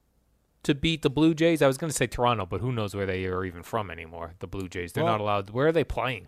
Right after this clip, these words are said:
Speaker 2: Uh, on the road, so they're still the Toronto Blue Jays. They're gonna be playing in <laughs> Buffalo, I believe August eleventh, I think, is their first home game, I think. I
Speaker 1: The
Speaker 2: have to check
Speaker 1: Buffalo
Speaker 2: that.
Speaker 1: Blue Jays.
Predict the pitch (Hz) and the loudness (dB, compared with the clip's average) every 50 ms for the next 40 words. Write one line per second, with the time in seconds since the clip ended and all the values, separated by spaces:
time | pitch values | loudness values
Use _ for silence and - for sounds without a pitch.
0 | 165 165 143 131 131 131 127 139 147 147 139 131 131 135 110 92 - - 101 107 | -10 -6 -4 -2 -2 -2 0 -2 -2 0 0 0 0 0 -2 -4 -6 -8 -8 -8
1 | 104 - - 151 139 135 127 - 139 131 127 120 107 95 120 120 98 95 92 87 | -8 -6 -6 -4 -4 -4 -4 -4 -4 -2 -2 -4 -4 -4 -4 -4 -4 -6 -6 -6
2 | 80 92 110 113 117 117 - - 123 123 113 104 98 87 - 285 - - - 120 | -6 -6 -6 -6 -6 -6 -6 -6 -6 -4 -4 -4 -2 2 2 2 2 2 0 -4
3 | 107 101 98 98 98 110 117 117 110 - 107 120 120 117 104 - 117 101 95 107 | -2 -2 -2 -2 -4 -4 -4 -4 -4 -4 -6 -6 -4 -6 -8 -8 -8 -6 -4 -2
4 | 120 123 107 101 87 80 - 87 92 95 - - 104 90 - - 95 85 80 76 | -2 -2 -4 -4 -8 -10 -12 -12 -12 -12 -10 -10 -10 -10 -8 -8 -10 -10 -8 -8
5 | 95 92 90 90 - - - 113 110 95 - - - 98 98 98 90 87 76 71 | -8 -8 -8 -8 -8 -8 -8 -8 -8 -10 -10 -10 -10 -8 -8 -8 -8 -10 -10 -10
6 | 82 - - _ _ 113 87 73 69 - _ _ _ _ _ _ _ _ _ _ | -12 -14 -16 _ _ -12 -10 -10 -12 -18 _ _ _ _ _ _ _ _ _ _
7 | _ _ - 120 107 98 131 123 - - 123 107 101 101 - - 95 95 92 87 | _ _ -2 -2 2 6 6 6 6 6 2 0 0 0 -2 -2 -4 -4 -4 -4
8 | - 92 85 80 76 - - - | -4 -4 -4 -4 -6 -8 -10 -12